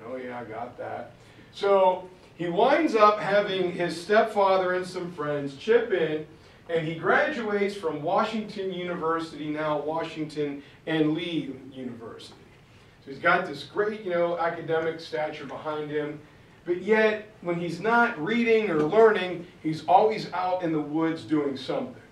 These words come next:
So, um, when he's eighteen, he inherits Locust Hill. He has this giant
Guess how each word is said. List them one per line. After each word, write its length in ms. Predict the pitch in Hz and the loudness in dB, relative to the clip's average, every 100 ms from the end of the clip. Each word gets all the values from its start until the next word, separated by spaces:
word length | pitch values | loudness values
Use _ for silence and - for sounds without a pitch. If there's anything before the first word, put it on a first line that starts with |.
| - - - - | -20 -20 -20 0
So, 380 | 220 220 - - - - - - - - - - | 8 10 8 4 -12 -20 -20 -20 -20 -20 -20 -6
um, 300 | 165 165 160 | -2 0 0
when 180 | 160 156 | -4 -4
he's 140 | - 220 | -2 0
eighteen, 880 | 254 277 - 294 311 170 151 220 - - - - - - | 0 -2 -4 -2 0 -2 -4 -8 -14 -20 -20 -20 -20 -6
he 220 | 208 240 | 0 2
inherits 600 | 214 - 226 226 220 - | 0 2 6 6 4 0
Locust 480 | 170 202 208 190 185 | 0 0 0 -4 -8
Hill. 360 | 180 156 117 - - - _ - - - - - | -4 -4 -4 -12 -20 -20 _ -20 -20 -20 -20 -8
He 140 | 170 | -2
has 260 | 185 175 143 | 0 0 -2
this 180 | 143 | -8
giant 800 | 143 - 190 233 247 247 247 - | -10 -4 -2 0 0 -2 -6 -14